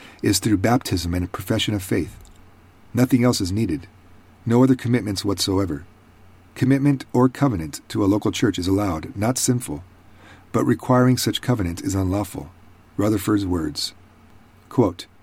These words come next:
"One, distinct. There is a covenant of free grace betwixt God and sinners, founded upon the surety Christ Jesus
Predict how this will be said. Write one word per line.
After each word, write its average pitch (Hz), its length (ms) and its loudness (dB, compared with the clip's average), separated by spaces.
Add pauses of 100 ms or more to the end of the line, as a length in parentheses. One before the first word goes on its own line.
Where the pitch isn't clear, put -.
(640)
"One, 82 300 -2 (440)
distinct. - 560 -2 (1120)
There 104 160 4
is 113 100 4
a 123 80 2
covenant 131 360 2
of 92 80 -4
free 123 220 2
grace 101 340 0
betwixt - 480 -2
God 90 260 0
and 80 160 -4
sinners, 78 460 -4 (340)
founded 123 380 0
upon 113 260 -2
the 101 80 0
surety 120 420 0
Christ 110 400 -2
Jesus 85 500 -4